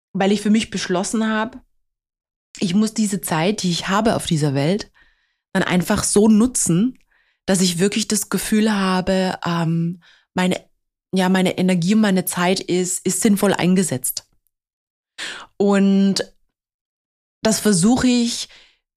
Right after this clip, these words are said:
mir nun wirklich regelmäßig in Erinnerung zu rufen.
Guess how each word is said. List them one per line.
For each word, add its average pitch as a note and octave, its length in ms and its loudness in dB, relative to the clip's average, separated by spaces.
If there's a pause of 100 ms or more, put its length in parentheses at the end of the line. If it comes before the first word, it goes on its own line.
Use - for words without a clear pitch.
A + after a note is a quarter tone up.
(100)
mir A3 420 2
nun G#3+ 300 4
wirklich A3 680 0 (160)
regelmäßig G3 760 2
in F#3+ 80 2
Erinnerung F3+ 540 2
zu - 180 -2
rufen. D#3 600 -2